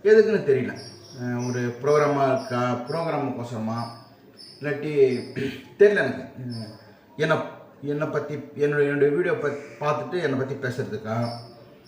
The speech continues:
இல்லாட்டி இந்த ட்ரஸ்ட் இருக்கு இல்லையா, அதை பத்தி எதுனா பேசுறதுக்கா, இது வரைக்கும் தெரியல. இன்னைக்கு காலையில ஒரு பத்து மணிக்கு இந்த இதுங்க,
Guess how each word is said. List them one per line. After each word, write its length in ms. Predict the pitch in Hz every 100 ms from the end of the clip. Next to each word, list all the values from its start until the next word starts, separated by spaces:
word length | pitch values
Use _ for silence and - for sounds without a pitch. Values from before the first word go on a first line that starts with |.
| - -
இல்லாட்டி 280 | 165 165 156
இந்த 120 | - -
ட்ரஸ்ட் 320 | 196 - 214
இருக்கு 200 | 165 139
இல்லையா, 200 | 131 139 117 -
அதை 180 | 120 147
பத்தி 220 | - 151
எதுனா 180 | 135 123 123
பேசுறதுக்கா, 480 | 120 117 101 104 123
இது 140 | 131 117
வரைக்கும் 300 | 123 131 127
தெரியல. 280 | 127 120 156 - - - - _ _ _ -
இன்னைக்கு 400 | 190 220 220 220 214
காலையில 320 | 175 165 160 180 202 - -
ஒரு 160 | 147 147 156
பத்து 220 | 156 196
மணிக்கு 380 | 170 151 143 175 196 - - -
இந்த 200 | 139 143 131 120 113 110 - - - - - - - - _ - - - - - _ - - -
இதுங்க, 300 | 123 156 143